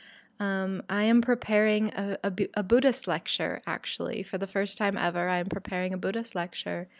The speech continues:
And as I, you know, am planning to teach the Four Noble Truths and the Six Paramitas and the Eightfold Path,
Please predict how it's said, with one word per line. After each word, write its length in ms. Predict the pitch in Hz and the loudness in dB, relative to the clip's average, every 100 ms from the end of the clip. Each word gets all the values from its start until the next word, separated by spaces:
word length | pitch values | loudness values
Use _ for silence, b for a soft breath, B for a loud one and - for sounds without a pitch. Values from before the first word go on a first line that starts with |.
| B B B B B B B | B B B B B B B
And 580 | 226 233 233 240 240 226 - - | 4 6 6 6 6 2 -2 0
as 200 | 269 269 | 2 4
I, 260 | 277 277 | 6 6
you 220 | 277 262 | 6 4
know, 280 | 254 233 226 | 4 6 6
am 260 | 220 220 208 b b b b - | 6 4 2 b b b b -6
planning 400 | - 220 226 233 | 4 8 8 8
to 120 | 233 | 4
teach 320 | - 220 208 | 0 0 0
the 120 | - | -6
Four 360 | 185 - 233 240 | -4 2 6 6
Noble 360 | 233 226 226 214 | 6 6 4 0
Truths 600 | - 240 233 233 - - | 2 4 4 2 -6 -4
and 440 | 185 175 170 175 | -4 -2 -4 -4
the 40 | 175 | -4
Six 320 | - 262 - | 0 0 0
Paramitas 1200 | - 208 190 208 247 - 220 220 214 214 220 220 - | 0 0 4 4 2 2 2 4 2 2 0 -2 -4
and 360 | 185 175 175 | -2 -2 -2
the 160 | 175 - - | -4 -6 -2
Eightfold 760 | 226 - - 226 220 220 214 | -4 -4 -4 0 0 0 -2
Path, 560 | - - 202 208 208 | -6 -4 0 0 -2